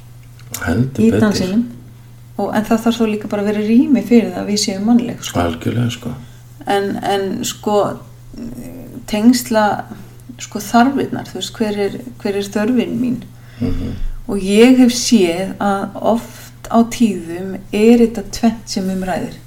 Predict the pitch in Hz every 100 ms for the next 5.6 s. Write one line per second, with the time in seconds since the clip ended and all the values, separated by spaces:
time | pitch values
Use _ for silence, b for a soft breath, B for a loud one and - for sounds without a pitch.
0 | - - 87 87 80 - - b b b
1 | b - 185 180 185 - 202 196 185 196
2 | 180 214 226 208 214 214 202 190 - 202
3 | 214 208 202 190 196 196 - - 208 -
4 | - - 170 156 - - - - - 95
5 | 85 82 - - 85 -